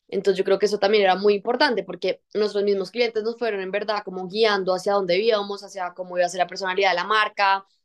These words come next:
todo este tema. Entonces, yo creo que eso fue una estrategia para,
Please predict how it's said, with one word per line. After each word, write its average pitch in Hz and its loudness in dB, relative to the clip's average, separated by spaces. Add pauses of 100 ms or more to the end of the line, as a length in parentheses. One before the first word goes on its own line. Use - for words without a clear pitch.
(120)
todo 208 4
este 196 -4
tema. 220 -2 (380)
Entonces, 196 -2
yo 175 -4
creo 185 0
que 214 2
eso 185 -2
fue 185 -4
una 185 0
estrategia 190 -2
para, 175 -2